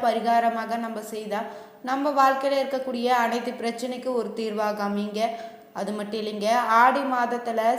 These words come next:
சிறப்புகள் என்னென்ன, வழிபாட்டு முறைகள் என்னென்னன்னு நாம தெரிஞ்சுக்கலாம். இந்த வீடியோ உங்களுக்கு பயனுள்ளதாக இருக்கும், அதனால நீங்க கடைசி வரைக்குமே ஸ்கிப் பண்ணாம பாருங்க. நீங்க முதல் முறையாக நம்ம சேனலை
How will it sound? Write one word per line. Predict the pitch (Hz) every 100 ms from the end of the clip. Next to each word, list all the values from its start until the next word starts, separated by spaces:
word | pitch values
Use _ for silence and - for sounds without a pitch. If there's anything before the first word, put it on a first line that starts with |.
| -
சிறப்புகள் | 226 233 233 214
என்னென்ன, | 214 208 214 220 208 214 - - - -
வழிபாட்டு | 254 285 320 311 294 269
முறைகள் | 240 254 269 262
என்னென்னன்னு | 240 220 233 226 220 240 226
நாம | 196 202 180
தெரிஞ்சுக்கலாம். | 165 170 185 180 - - -
இந்த | 240 269
வீடியோ | 302 302
உங்களுக்கு | 302 285 285 294 294
பயனுள்ளதாக | 254 269 277 277 269 254 262
இருக்கும், | 254 262 269
அதனால | 262 247 240 254
நீங்க | 247 226 254 254 - - -
கடைசி | 233 247 269 294
வரைக்குமே | 254 226 220 226 247
ஸ்கிப் | - 202 180
பண்ணாம | 175 185 202 202
பாருங்க. | 196 202 214 226 - - - - 247
நீங்க | 311 302 302 311
முதல் | 285 269 254
முறையாக | 233 254 269 262 269 254
நம்ம | 254 247 240
சேனலை | 226 226 247 233